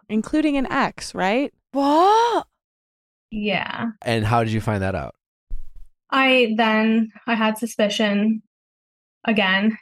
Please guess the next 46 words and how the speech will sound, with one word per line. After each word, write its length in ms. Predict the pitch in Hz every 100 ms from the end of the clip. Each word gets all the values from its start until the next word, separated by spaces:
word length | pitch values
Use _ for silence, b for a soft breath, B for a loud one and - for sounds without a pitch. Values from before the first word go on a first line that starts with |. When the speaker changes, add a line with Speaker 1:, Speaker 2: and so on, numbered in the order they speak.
| -
Speaker 3:
and 340 | 202 196 196
asked, 400 | - 190 185 -
like, 200 | 196 196
several 260 | 214 190 202
times 440 | 202 190 196 208
and, 100 | 196 185
like, 240 | 185 202
said, 260 | - 294 240
like, 180 | 214 220
"It's 160 | 220
okay. 340 | 196 220 196 202
I 80 |
know 120 | 185 185
we 100 | 185
were 80 |
broken 280 | 180 190 185
up. 180 | 175 196
Like, 140 | 196
I 80 | 190
just, 160 | 196 -
like, 120 | 196
kinda 180 | 196 185
wanna 180 | 185 202
clear 260 | 214 196
the 140 | 196 185
air 340 | 185 202 240
so 140 | 240
I 80 | 196
don't 220 | 196 190 -
hear 200 | 185 190
it 80 | -
from 140 | 196
other 200 | 180 196
people 320 | 202 202 220 226
and 160 | 202 196 -
I'm 100 | 190
blindsided." 760 | 185 185 214 240 247 285 302 302 B B B -
And, 320 | 220 190 190
you 100 | 202
know, 300 | - - 214 220
like, 260 | 233 - - -
absolute 540 | 185 - - 208 214 -
all 220 | 196 196
denial. 680 | 190 180 175 180 190 196 - _ -
So 560 | - 196 180 180 196
I, 460 | 208 185 175 196